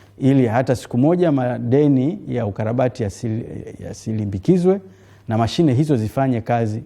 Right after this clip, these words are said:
wakati wote kama zinavyofanya kwenye hospitali za binafsi. Na nitumie nafasi hii kwa kweli kuwakumbusha watumishi wa umma na viongozi wote sehemu za umma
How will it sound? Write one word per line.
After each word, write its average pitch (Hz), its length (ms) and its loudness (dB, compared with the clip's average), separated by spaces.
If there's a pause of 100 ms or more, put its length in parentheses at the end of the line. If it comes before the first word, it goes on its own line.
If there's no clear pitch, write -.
wakati 104 440 -6
wote 110 480 0 (320)
kama 139 260 2
zinavyofanya 113 640 -2
kwenye 101 340 -4
hospitali 104 760 -6 (180)
za - 60 -12
binafsi. 98 560 -10 (1160)
Na 117 400 2 (280)
nitumie 151 460 2
nafasi 127 440 -2
hii 98 200 -2 (240)
kwa - 120 -8
kweli 127 280 0
kuwakumbusha 107 840 -4 (280)
watumishi 113 520 -4
wa 104 80 0
umma 160 320 2 (440)
na 113 120 0
viongozi 120 440 0
wote 131 260 0
sehemu 107 340 -2
za 95 140 -6
umma 98 220 -6